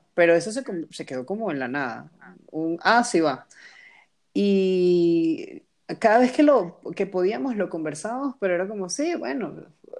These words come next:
lo haremos", y, y ajá. Pero hubo un día en particular en el que yo recuerdo muy bien esa conversación. Yo fui estafado por una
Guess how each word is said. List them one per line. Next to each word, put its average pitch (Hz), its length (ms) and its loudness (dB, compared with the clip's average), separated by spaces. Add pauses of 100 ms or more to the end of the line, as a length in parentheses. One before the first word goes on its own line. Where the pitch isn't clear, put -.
(180)
lo 156 160 -2
haremos", 156 540 -2 (120)
y, - 340 -8
y 139 40 -2
ajá. 135 420 0 (120)
Pero 170 220 4
hubo 190 140 2
un 240 80 0
día 262 140 0
en 254 100 0
particular 160 720 -2
en 147 180 -2
el 139 200 -4
que 131 520 -4
yo 139 120 0
recuerdo 151 400 0
muy 151 160 4
bien 147 120 0
esa 156 180 -4
conversación. 139 720 -4 (1600)
Yo 185 260 4
fui 208 280 4
estafado 202 640 2
por 175 160 -4
una 156 720 -8